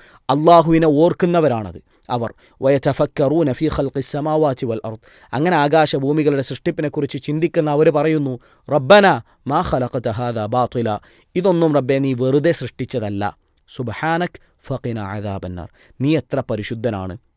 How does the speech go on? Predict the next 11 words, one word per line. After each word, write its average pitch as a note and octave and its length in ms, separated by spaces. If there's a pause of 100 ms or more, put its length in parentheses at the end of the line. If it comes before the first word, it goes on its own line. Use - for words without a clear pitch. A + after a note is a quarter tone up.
ഞങ്ങളെ A#2 260
നീ A2+ 120
നരകശിക്ഷയിൽ A2 680
നിന്ന് G#2+ 200
രക്ഷിക്കണേ" G#2 580
എന്ന്. E2+ 160 (540)
ചിന്തിക്കുന്ന F#3+ 540
മനുഷ്യർക്ക് C#3+ 460
ഇതേ A#2+ 240
പറയാൻ G#2+ 320
സാധിക്കൂ. A2+ 540